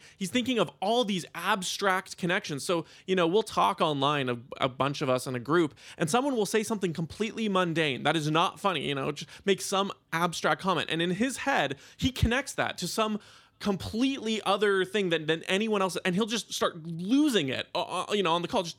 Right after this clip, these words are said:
dying laughing. And it's, and we all start laughing 'cause we know that he's made some connection. We have no idea why it's funny because he, we literally haven't made that connection. But then he, you know, so he'll sort of explain his line of reasoning. And even if we didn't get there ourselves, we can appreciate that fact and laugh with him.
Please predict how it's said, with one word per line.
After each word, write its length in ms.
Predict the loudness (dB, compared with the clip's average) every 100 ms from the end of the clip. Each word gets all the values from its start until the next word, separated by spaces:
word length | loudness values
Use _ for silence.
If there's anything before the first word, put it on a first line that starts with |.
| _
dying 380 | 0 2 0 0
laughing. 520 | 0 0 -2 -4 -6 -10 -20 -20 _ 0
And 100 | 0
it's, 140 | 2
and 200 | 2 2
we 120 | 4
all 100 | 2
start 240 | 2 -2 0
laughing 320 | -2 -2 -2
'cause 160 | 0 0
we 140 | 2
know 240 | 2 4
that 140 | 2 2
he's 220 | 0 2
made 240 | 2 2
some 160 | 0 -4
connection. 480 | 0 0 0 -2 -6 -8 -8
We 100 | 2
have 120 | 2 4
no 280 | 2 4
idea 260 | 2 4 4
why 240 | 4 2
it's 180 | 2 -2
funny 380 | -2 -2 -2 -6 _
because 320 | -2 2 2 0 -8
he, 140 | -4
we 200 | 2 4
literally 360 | 6 4 4 2
haven't 240 | 0 0
made 140 | 0
that 120 | -2 0
connection. 420 | -2 -2 -4 -6 -10 -10 2
But 80 |
then 100 | 4
he, 120 | 4 2
you 120 | 2
know, 160 | 2
so 160 | 0 2
he'll 140 | 2
sort 180 | 2 -2
of 80 | -2
explain 460 | -8 -8 -2 2 2
his 100 | 2
line 200 | 2 2
of 80 |
reasoning. 360 | 0 0 0 -4 -8 -10
And 140 | -2 0
even 180 | 2 0
if 140 | 0
we 160 | -2 0
didn't 180 | 2
get 220 | 2 0 0
there 100 | 0
ourselves, 400 | 0 0 0 -2
we 100 | 0
can 140 | 0
appreciate 640 | -2 0 -2 0 -2 0
that 180 | 0 0
fact 300 | 0 0 0
and 100 | 0
laugh 320 | 2 2 0
with 160 | -2 -2
him. 240 | -4 -6